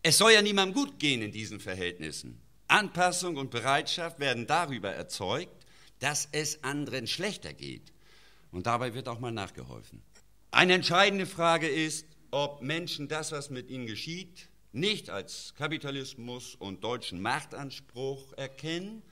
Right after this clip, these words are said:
sondern als Schicksal hinnehmen. Unzählige Schicksale sprießen aus dem Boden. Die Wirtschaft wächst jedes Jahr um zwei Prozent oder drei. Es wäre also mehr zu verteilen als im Vorjahr,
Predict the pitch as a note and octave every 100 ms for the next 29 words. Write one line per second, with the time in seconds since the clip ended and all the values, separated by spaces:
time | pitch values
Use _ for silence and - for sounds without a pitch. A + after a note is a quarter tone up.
0 | - - - - C#3 D#3 D3+ - C3 C3+
1 | - - - C#3+ C#3+ C#2+ A#1+ C2+ B1+ B1
2 | A1+ - - - - - - - - -
3 | - - - C#3+ F#3 D#3+ - D#3+ F3 C#3
4 | A2+ A2+ - C3 - E2 D2 C#2+ - -
5 | E2+ - C#2 C2 B1+ B1+ G2+ A2 B1+ G#1
6 | - - - - - - - - - D3
7 | A#3+ - G#3+ F#3+ C3+ A3 A3 F#3+ E3 D#3
8 | F3 G3 F3 C#3 - E3+ F3 F3 C#3+ C3+
9 | - F#3 F3+ C#3 B2+ A#2 C3 E3 G3 G3+
10 | - - - - - D3 D#3 A3 F#3 F3
11 | F#3 D3+ E3 F3+ A#3 A3+ G3 E3+ E3 E3
12 | G3 G3+ F3+ E3+ D3 - D3+ E3+ D3+ C3+
13 | E3+ G#3 G#3 G#3+ B3